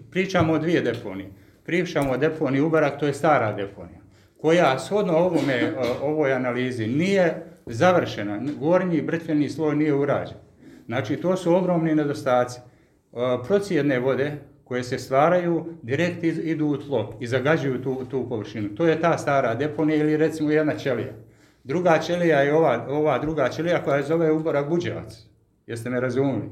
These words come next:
Znači, imamo dvije deponije. Ona je već jesenas bila zatvorena i proširena. Znači, proširena je, znači, e, proširena je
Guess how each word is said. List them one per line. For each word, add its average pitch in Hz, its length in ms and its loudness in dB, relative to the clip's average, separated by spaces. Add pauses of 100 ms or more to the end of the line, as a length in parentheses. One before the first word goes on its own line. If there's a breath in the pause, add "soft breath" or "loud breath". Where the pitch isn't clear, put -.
Znači, 107 280 -10
imamo 135 240 0
dvije 139 220 2
deponije. - 380 -6 (540 loud breath)
Ona 175 260 2
je 147 420 2
već 156 460 0
jesenas 120 540 0
bila 127 240 0
zatvorena 175 720 0
i - 160 -6
proširena. 127 720 0 (960 soft breath)
Znači, 117 360 -2
proširena 180 680 2
je, 180 180 -2 (380 loud breath)
znači, 139 400 -2
e, 120 380 -4
proširena 160 600 2
je 147 360 0